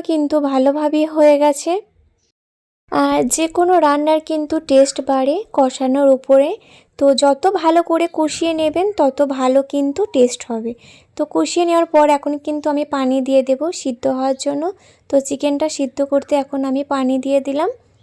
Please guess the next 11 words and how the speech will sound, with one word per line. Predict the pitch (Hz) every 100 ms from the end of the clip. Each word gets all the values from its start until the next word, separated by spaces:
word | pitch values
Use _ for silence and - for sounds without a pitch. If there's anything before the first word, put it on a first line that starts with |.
| _ _ _ _ _ _ _ _ _ _ _
তো | - 339
আমি | 349 359
কিন্তু | 359 349
বেশি | 320 302 330
পানি | 302 294 285
দিইনি, | 311 302 320 311
কারণ | 285 277 269
এটা | 285 277
বেশি | 269 - 294 370 - - - 262
ঝাল | 262 269 269 277
হবে | 262 269